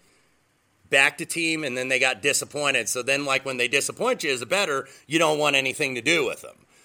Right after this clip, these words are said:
That's where I want something to do with them. So I like Washington plus the three and a half at Dallas. Dallas off the big Monday night win, you know, kinda priced a little bit higher.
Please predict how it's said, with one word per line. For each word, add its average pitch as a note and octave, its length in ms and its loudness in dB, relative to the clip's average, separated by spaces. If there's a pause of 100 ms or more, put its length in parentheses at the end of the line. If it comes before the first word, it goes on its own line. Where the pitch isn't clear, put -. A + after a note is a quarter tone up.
(220)
That's E3+ 260 2
where D3+ 120 0
I D3+ 140 6
want B2+ 300 -2
something F#2+ 360 -6
to F2+ 60 -12
do F#2 200 -6
with F2 140 -6
them. F2+ 180 -12
So G2+ 200 -6
I A#2+ 100 -2
like B2+ 280 -4
Washington G#2 640 -8
plus F#2 220 -8
the F#2 100 -12
three G2 320 -12
and F#2+ 140 -10
a F2 40 -12
half F#2+ 360 -12
at F2+ 400 -12
Dallas. A2 440 -2
Dallas F#2 400 -8
off F#2 180 -8
the - 60 -20
big F2 200 -12
Monday E2+ 280 -10
night D#2+ 300 -8
win, D#3 500 -4 (540)
you D3 100 -4
know, C#3 240 0
kinda A#2 280 -8
priced G#2 420 -4
a G#2 40 -6
little G2 220 -4
bit F#2+ 200 -6
higher. D3+ 680 -4